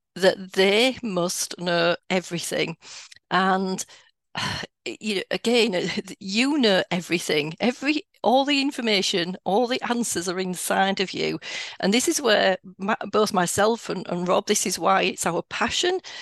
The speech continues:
to bring these podcasts to you,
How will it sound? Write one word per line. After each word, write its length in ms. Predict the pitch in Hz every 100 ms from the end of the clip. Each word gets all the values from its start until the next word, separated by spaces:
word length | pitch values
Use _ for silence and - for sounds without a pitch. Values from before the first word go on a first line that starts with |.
| - -
to 400 | 214 202 196 190 - - 175
bring 260 | 190 226
these 180 | 247 247
podcasts 720 | - 226 - 226 214 - - -
to 180 | 233 220
you, 380 | 196 175 185